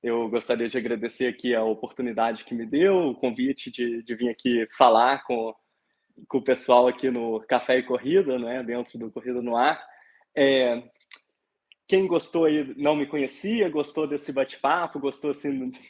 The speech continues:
do jeito que eu falo, conto com vocês lá no, no Pronto Pra Correr, pra conhecer meu trabalho. Ainda é um canal que vai fazer três anos. Sigo aprendendo a,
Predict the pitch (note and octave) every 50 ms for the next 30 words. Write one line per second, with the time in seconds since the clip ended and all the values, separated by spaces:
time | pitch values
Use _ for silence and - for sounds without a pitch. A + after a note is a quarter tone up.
0 | - D3 C#3 D3 C#3 - E3 D#3 D3 - _ - C#3 B2 - - D3+ D3+ D#3+ F3+
1 | F3 F3 E3 D3+ - _ _ _ _ _ - _ _ _ - F#3 F3+ E3+ E3+ -
2 | - E3 D#3 C#3 C#3 C3+ - - D3 C#3+ C#3 B2 - C3+ C3+ C3 C3+ C3+ C3+ C3+
3 | C3 B2 A#2+ A#2+ B2 - _ _ - D3 C#3+ D3 - C3 B2+ B2+ - _ - C3+
4 | - C#3+ C3 - D#3+ G3 A#3 A3 - - D#3 C#3 - D3 C3+ B2+ B2+ - D3 C3+
5 | C3 B2+ B2+ B2+ A#2+ A#2+ - _ C3+ B2+ B2 A#2+ C#3 D#3+ F#3+ G3+ F3+ E3+ D3 C#3
6 | D3 D3 C#3 C#3+ C3 A#2 - _ _ _ _ _ _ _ - D#3 D#3+ D#3 D#3 -
7 | D3 D3 C#3 C3+ C#3 C#3+ C#3+ C#3+ - D3 C3+ B2+ A#2 B2 C#3 C3 - C#3 A#2+ C#3
8 | C3+ - C#3+ C#3 C3+ B2 - C#3 C#3+ D#3 F3 G3+ A3 G#3+ G3+ F#3 - - - -
9 | - _ _ _ _ _ - _ _ _ - - - - A3 B3 G#3 G#3 F#3+ -
10 | - E3 D3+ C#3+ C3 C#3+ D#3+ F#3 G#3 G#3 F#3+ F3 F3+ D#3+ D3 C#3 C3+ C3+ B2+ B2
11 | B2 B2